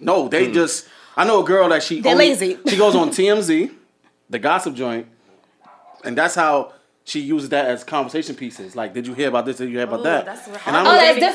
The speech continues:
Speaker 3: different.
Speaker 4: you,
Speaker 3: That's
Speaker 4: sir.
Speaker 3: different. That's
Speaker 1: And I'm
Speaker 3: different.
Speaker 1: like,
Speaker 4: That's
Speaker 1: "Yo."
Speaker 4: horrible dating for you, sir. But listen, like, most people,
Speaker 1: That's off the cuff.
Speaker 4: most people say, okay, so, like, most people who think that way, 'cause there's, there's many people, there's cultural people that,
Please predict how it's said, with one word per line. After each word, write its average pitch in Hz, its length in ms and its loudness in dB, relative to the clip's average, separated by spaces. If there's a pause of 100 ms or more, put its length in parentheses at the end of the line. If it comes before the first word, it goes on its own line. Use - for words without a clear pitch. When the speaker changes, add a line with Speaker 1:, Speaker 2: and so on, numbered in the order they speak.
Speaker 3:
different. 233 120 2
Speaker 4:
you, 262 40 0
Speaker 3:
That's 262 240 2
Speaker 4:
sir. 285 180 4
Speaker 3:
different. 233 260 -2
That's 233 180 2
Speaker 1:
And - 0 -
I'm 269 100 6
Speaker 3:
different. 262 200 4
Speaker 1:
like, 233 160 4
Speaker 4:
That's 262 200 4
Speaker 1:
"Yo." 240 60 4
Speaker 4:
horrible 330 240 4
dating 269 240 -2
for 269 80 -8
you, 233 120 -6
sir. 220 220 -6
But 233 140 -6
listen, 294 240 -4
like, 240 180 -4
most 285 260 -2
people, 302 260 -10
Speaker 1:
That's - 120 -2
off 247 260 -4
the - 120 -6
cuff. - 200 -14
Speaker 4:
most 320 320 0
people 320 460 -4
say, 226 340 -6
okay, 190 240 -10
so, - 140 -14
like, 196 180 -10
most 269 180 -6
people 254 180 -16
who 220 80 -16
think 208 260 -16
that 175 160 -16
way, 175 140 -10
'cause 190 180 -18
there's, 180 180 -20
there's 175 320 -20
many 226 200 -12
people, 180 280 -16
there's 165 160 -16
cultural 196 420 -14
people 190 280 -18
that, 165 160 -10